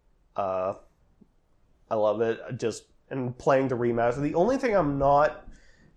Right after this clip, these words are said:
the biggest fan of on the remaster is, for whatever reason, they decided to change up how Peter looks.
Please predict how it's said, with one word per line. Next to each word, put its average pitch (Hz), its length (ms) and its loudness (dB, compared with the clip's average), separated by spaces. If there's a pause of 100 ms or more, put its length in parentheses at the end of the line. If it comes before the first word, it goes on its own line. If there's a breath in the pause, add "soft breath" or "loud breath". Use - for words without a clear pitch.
(120)
the 131 60 -6
biggest 131 480 -4
fan 117 240 0
of 127 140 0
on 117 120 0
the 110 80 -4
remaster 117 720 -4
is, 123 160 -6
for - 180 -10
whatever 139 340 0
reason, 131 580 -4 (720 soft breath)
they 131 120 0
decided 127 460 0
to 135 80 -4
change 113 400 -6
up 113 160 -4
how 120 160 0
Peter 101 380 -6
looks. - 500 -4